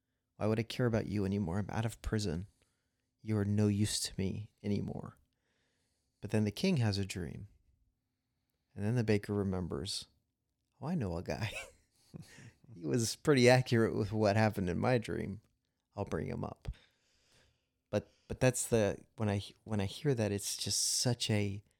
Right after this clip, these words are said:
such, such a common thing that happens. People get rich, they get wealthy, their, their status changes, and then they don't see the common people anymore. They don't, they're just, "What use are you to me? I'm,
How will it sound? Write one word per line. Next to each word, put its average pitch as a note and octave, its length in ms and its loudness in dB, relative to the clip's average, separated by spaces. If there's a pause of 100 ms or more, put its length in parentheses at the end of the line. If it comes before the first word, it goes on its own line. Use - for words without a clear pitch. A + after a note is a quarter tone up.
(880)
such, - 500 -6 (100)
such - 340 -4
a G#2+ 100 -2 (100)
common B2+ 600 2
thing A2+ 380 2
that G#2+ 140 0
happens. - 760 -6 (460)
People B2 320 -2
get C#3 240 0
rich, A#2+ 500 -8
they G2 120 -2
get A#2 260 -4
wealthy, G#2+ 520 -4 (760)
their, G2+ 140 -4 (120)
their F#2 120 -4
status A#2 640 0
changes, G#2 880 -2 (640)
and G#2+ 140 0
then G2+ 120 2
they G2 160 -2 (240)
don't G#2 260 0
see G2 480 -2 (160)
the A2+ 60 -6
common F#2 380 -6
people - 420 -2
anymore. E2 380 -8
They F2 80 -20
don't, G2+ 220 -6 (640)
they're - 100 -20
just, - 220 -6 (240)
"What G#2+ 200 0
use A2+ 320 -2
are G#2 60 -2
you G2+ 160 -6
to G#2 120 -4
me? G2 280 -4
I'm, G#2+ 320 -2